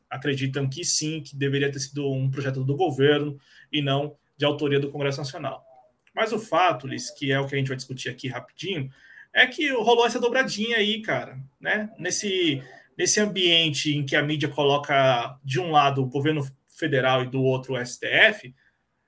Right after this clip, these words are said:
nem sempre é assim, né? Nem sempre é oito oitenta, nem sempre é preto e branco.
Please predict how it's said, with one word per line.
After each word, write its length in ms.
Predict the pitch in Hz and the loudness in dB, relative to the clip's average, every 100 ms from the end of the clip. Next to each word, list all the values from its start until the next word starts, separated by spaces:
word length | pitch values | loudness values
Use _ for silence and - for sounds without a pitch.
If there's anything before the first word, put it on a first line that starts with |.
| _ _ _ _ - | _ _ _ _ -8
nem 140 | 349 | -2
sempre 360 | 427 262 277 285 | 2 2 2 4
é 40 | |
assim, 440 | 285 269 214 233 214 | 4 4 -2 -2 -2
né? 160 | 165 | -2
Nem 160 | 185 233 | -4 -4
sempre 400 | 240 233 233 220 | -2 -4 -2 2
é 240 | 196 185 | 4 4
oito 280 | 170 185 190 | 2 0 -2
oitenta, 500 | 143 135 170 196 165 | -6 -4 -2 -2 -4
nem 120 | 196 | -6
sempre 260 | 208 208 190 | -6 -6 -8
é 40 | |
preto 400 | - - 180 - | -6 -2 -2 -4
e 40 | 147 | -10
branco. 680 | 120 135 185 196 190 190 | -4 -2 0 0 -2 -8